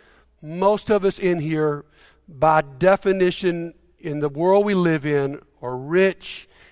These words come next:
and we have much too much, and we could spare a lot of stuff without ever being hurt. And are we willing to do that? So number three, if we're honest and we're proactive, it leads us to the good part, and that's to be generous.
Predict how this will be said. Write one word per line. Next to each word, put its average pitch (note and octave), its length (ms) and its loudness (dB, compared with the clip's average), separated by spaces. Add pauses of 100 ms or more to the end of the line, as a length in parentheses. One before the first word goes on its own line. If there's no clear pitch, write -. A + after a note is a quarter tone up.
(120)
and C#3+ 260 -4
we D3 200 -4
have C3 520 -4
much E3 540 0
too G3+ 200 -8
much, C3+ 600 -8 (480)
and C#3 220 -6
we F3+ 120 -2
could C#3+ 220 -8
spare F#3+ 460 2
a D#3+ 120 4
lot E3 360 4
of G3+ 100 0
stuff C3+ 460 -6
without D3 380 0
ever E3+ 280 2
being D3+ 220 -4
hurt. A#2 340 -10 (2000)
And E3 160 -4
are E3 80 2
we D#3+ 120 0
willing E3 180 -2
to D3+ 80 -10
do F#3 120 -4
that? A#2 200 -8 (1600)
So A#3+ 160 2
number C4 280 4
three, C4+ 600 0 (400)
if E3 120 -6
we're G3 160 4
honest C4+ 680 2
and F3+ 100 -2
we're F3+ 80 -2
proactive, B3+ 680 4
it G3 80 4
leads G#3+ 280 0
us A3 120 0
to A3 100 -6
the F#3 120 -4
good A#3 220 -2
part, E3+ 280 2
and E3+ 80 0
that's G#3+ 220 4
to G#3+ 80 0
be F#3 140 -4
generous. F#3 720 0